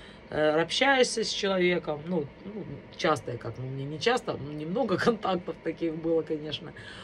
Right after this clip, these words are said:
Но когда вот замечаешь этот момент, иногда даже бесконтактный, ты дружишь, пообщался, поговорил, какое-то это, возникло у мужчины к тебе вот, ну, сексуальное, понимаете, что-то больше. Он аж закрылся.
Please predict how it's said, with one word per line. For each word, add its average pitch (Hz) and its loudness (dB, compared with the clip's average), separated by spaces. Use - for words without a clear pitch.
Но 190 0
когда 233 6
вот 220 4
замечаешь 226 2
этот 170 -2
момент, 226 0
иногда 180 0
даже 180 2
бесконтактный, 170 0
ты 208 2
дружишь, 196 2
пообщался, 196 0
поговорил, 190 0
какое-то 190 -2
это, 208 -2
возникло 214 4
у 190 0
мужчины 196 0
к - -10
тебе 165 4
вот, 147 0
ну, 180 -4
сексуальное, 139 -4
понимаете, 127 -8
что-то 131 -6
больше. 127 -6
Он 185 0
аж 160 0
закрылся. 131 -4